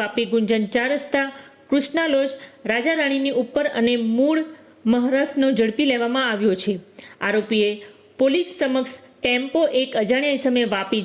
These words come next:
ચાર રસ્તા ખાતે દારૂ ભરાવી આપી તેને ધરમપુર પહોંચી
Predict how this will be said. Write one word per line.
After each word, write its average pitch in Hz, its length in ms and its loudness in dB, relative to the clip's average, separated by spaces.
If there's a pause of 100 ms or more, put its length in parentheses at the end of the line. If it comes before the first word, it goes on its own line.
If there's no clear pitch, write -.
ચાર 247 140 0
રસ્તા 285 300 -2
ખાતે 247 340 -2
દારૂ 214 280 -2
ભરાવી 233 400 0
આપી 214 300 -2 (480)
તેને 311 260 0
ધરમપુર 262 440 0
પહોંચી 233 420 0